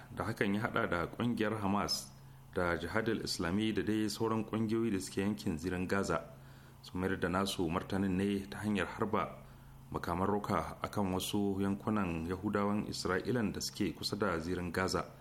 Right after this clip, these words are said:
wanda hakan ya sa Yahudawan a cikin mummunan zulumi saboda rashin abin da, saboda rashin sanin abin da hakan ka iya haifarwa, musamman ma ganin cewa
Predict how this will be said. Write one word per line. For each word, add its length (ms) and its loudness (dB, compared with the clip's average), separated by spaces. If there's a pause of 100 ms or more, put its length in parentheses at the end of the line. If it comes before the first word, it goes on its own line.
wanda 220 4
hakan 280 2
ya 60 2
sa 240 2
Yahudawan 800 2
a 60 0
cikin 300 0
mummunan 680 2
zulumi 500 2 (180)
saboda 400 0
rashin 320 0
abin 280 -2
da, 240 0 (600)
saboda 400 2
rashin 240 2
sanin 480 2
abin 280 2
da 100 2
hakan 320 0
ka 240 2
iya 140 2
haifarwa, 520 2 (520)
musamman 340 -2
ma 200 4
ganin 240 2
cewa 600 2